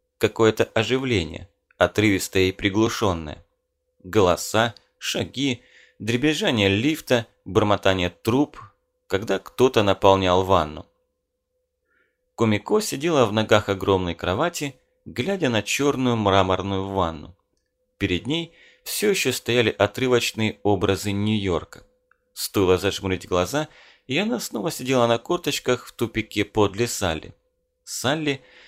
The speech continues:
которая прогнала её прочь. Салли, которая ушла и даже не оглянулась. Салли,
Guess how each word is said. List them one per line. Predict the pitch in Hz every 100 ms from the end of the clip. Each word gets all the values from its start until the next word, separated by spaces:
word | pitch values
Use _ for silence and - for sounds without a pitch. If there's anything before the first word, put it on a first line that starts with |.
| _ _
которая | - 143 220 196 156
прогнала | - 120 110 113 101 101
её | 98 110
прочь. | - 95 62 - - _ _ _ _ _ -
Салли, | - - 107 113 101 98 _ _ _ _
которая | - 104 110 101 - -
ушла | 90 - 107 107
и | 98
даже | 87 95 101
не | 98 98
оглянулась. | 101 104 107 104 82 - - - _ _ _ _ -
Салли, | - - 107 107 92 82